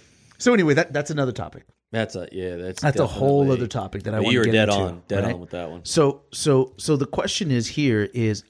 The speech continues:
Speaker 1: I reflect now and I looked at your leadership ability and I'm, I'm gonna toot my own horn. I, I changed because, and I say that every time. So listen, lesson number one of this po-, of this episode, write this down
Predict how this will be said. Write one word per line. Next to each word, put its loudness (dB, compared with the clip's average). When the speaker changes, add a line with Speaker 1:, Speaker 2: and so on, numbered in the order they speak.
Speaker 1:
I 2
reflect 2
now 0
and 0
I 2
looked 0
at -6
your 0
leadership -2
ability 0
and 0
I'm, -6
I'm -14
gonna 4
toot -2
my 0
own 0
horn. -6
I, 2
I 4
changed -6
because, 0
and 0
I 4
say -2
that -4
every 2
time. -2
So 2
listen, 0
lesson 2
number 2
one 2
of -4
this 0
po-, -12
of -2
this 0
episode, -4
write 0
this 0
down -4